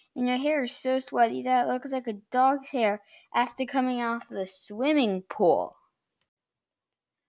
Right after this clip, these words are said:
"Well, you don't look good either, and just so you know, I live on the other side of town, and I walked here," said the man.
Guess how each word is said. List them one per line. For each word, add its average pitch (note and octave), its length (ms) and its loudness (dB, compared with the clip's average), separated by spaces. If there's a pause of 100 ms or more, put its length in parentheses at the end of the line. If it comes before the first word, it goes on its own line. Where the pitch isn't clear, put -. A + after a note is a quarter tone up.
(460)
"Well, C#4 420 -4 (380)
you E4 120 -2
don't F#4 220 -2
look C#4+ 240 -6
good A#3+ 240 -2
either, F3+ 560 -6 (300)
and A3+ 500 0 (1120)
just F4 300 0
so B3+ 340 2
you G#3+ 240 -8
know, F#3+ 680 -2 (140)
I C4 160 0
live E4+ 260 -2
on A#3 220 -4
the G#3+ 160 -8 (180)
other F#4+ 340 4
side C#4 280 -6
of - 140 -14
town, G3+ 540 -4 (340)
and B3 120 -2
I A#3+ 160 4
walked G3+ 640 4
here," - 540 -4 (600)
said G3 300 -2
the F#3+ 80 -8
man. F#3+ 580 -6